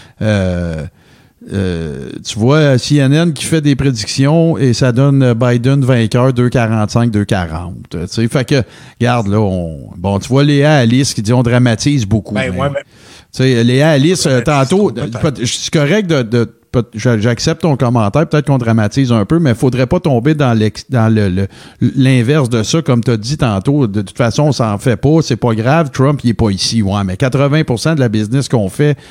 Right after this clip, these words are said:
Speaker 1: ici, c'est avec lui, là. Fait que, tu sais, de dire qu'on s'en fout, c'est de, faut pas
Speaker 2: Trump
Speaker 1: penser
Speaker 2: est
Speaker 1: que ça aura pas de
Speaker 2: sur le,
Speaker 1: répercussions,
Speaker 2: le,
Speaker 1: là.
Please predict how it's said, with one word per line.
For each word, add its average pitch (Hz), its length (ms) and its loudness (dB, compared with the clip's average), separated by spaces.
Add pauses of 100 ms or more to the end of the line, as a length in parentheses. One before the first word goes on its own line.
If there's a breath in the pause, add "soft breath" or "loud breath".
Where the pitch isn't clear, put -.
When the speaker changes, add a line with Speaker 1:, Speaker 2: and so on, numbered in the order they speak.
(200 loud breath)
Speaker 1:
ici, 151 420 0
c'est 127 240 -2
avec 107 260 0
lui, 104 240 0
là. 90 160 -8
Fait 92 160 -4
que, - 60 -16
tu 139 100 -2
sais, 131 60 0
de 110 160 0
dire 123 180 0
qu'on 120 160 0
s'en 110 240 -2
fout, 151 280 -4
c'est 101 160 -6
de, 95 160 -6 (360 loud breath)
faut 127 140 -2
pas 160 140 0
Speaker 2:
Trump 156 180 0
Speaker 1:
penser 135 220 0
Speaker 2:
est - 20 -2
Speaker 1:
que 147 80 -4
ça 151 180 2
aura 135 160 2
pas 151 140 2
de - 0 -
Speaker 2:
sur 139 80 2
le, 123 60 2
Speaker 1:
répercussions, 120 520 -2
Speaker 2:
le, 95 80 -4
Speaker 1:
là. 82 120 -6